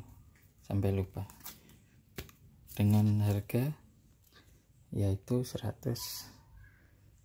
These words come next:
lima puluh sembilan. Oke. Terima kasih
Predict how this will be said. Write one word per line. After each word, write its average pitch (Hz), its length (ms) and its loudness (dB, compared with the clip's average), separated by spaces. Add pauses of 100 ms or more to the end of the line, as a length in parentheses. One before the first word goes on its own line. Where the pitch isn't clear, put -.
lima 110 300 2
puluh 104 260 -2
sembilan. 113 560 -6 (3500)
Oke. 104 180 -2 (4000)
Terima 113 240 4
kasih 160 320 0